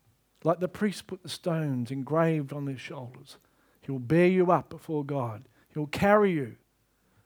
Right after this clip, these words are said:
He will sustain you for the rest of your life. He says, "Come to me, all you are weary and heavy laden. I will give you rest. I'll put you on my shoulders. I'll carry you,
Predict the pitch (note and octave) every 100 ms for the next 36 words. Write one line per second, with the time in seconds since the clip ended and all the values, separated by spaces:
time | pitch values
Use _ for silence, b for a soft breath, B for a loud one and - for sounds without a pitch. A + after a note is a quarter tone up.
0 | _ _ _ _ D3 A#2+ D3+ - - F#3
1 | F#3+ F3 C#3+ D3+ D3+ D#3 F#3 F3+ - D#3
2 | D#3 D3 C3+ G#2 - _ b b b -
3 | - E3+ - F#3+ F3 F3 E3+ F#3 F#3+ G#3+
4 | F3+ C3 - - C3 C#3+ F3 G3+ G#3 D#3+
5 | E3 F3 D#3+ C#3+ C3+ C#3 C#3 b b b
6 | b F3 G#3 G3 F#3+ G3 G3+ C#3+ F#3+ F3+
7 | G#3 G#3+ G3+ F#3 - F3+ D#3 B2 D3 C#3
8 | - - F#3 F#3+ D#3 G#2+